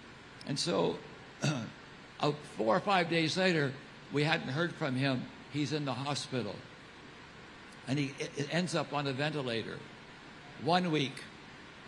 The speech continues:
two weeks, three weeks, he's still alive. Four weeks, five weeks, six weeks, still alive. I don't remember what week it was, but like the early church prayed for Peter to be released from prison,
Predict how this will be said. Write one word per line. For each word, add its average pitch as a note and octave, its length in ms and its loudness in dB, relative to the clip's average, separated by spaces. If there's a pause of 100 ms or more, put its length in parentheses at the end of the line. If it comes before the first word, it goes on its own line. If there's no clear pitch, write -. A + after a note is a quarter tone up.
two A3+ 200 4
weeks, - 520 0 (420)
three G#3+ 260 6
weeks, F#3 380 6
he's E3+ 160 0
still F#3 260 2
alive. E3+ 360 6 (120)
Four G#3+ 240 8
weeks, D#3+ 420 0 (200)
five G3+ 400 4
weeks, - 400 0 (220)
six - 500 0
weeks, D3 420 -2 (300)
still G#3 400 2
alive. D#3+ 380 4 (580)
I F3 100 6
don't G3+ 100 4
remember F#3 280 4
what F3+ 220 4
week F#3 200 6
it D#3 120 0
was, D#3 320 4 (1200)
but D3+ 180 4 (280)
like E3+ 340 4 (600)
the D3 160 0
early F#3+ 280 4
church G3 420 2
prayed F#3 240 6
for D#3+ 140 2
Peter G3 480 6 (160)
to E3 80 0
be D#3+ 160 4
released E3+ 420 4
from C#3+ 140 -2
prison, C#3+ 520 4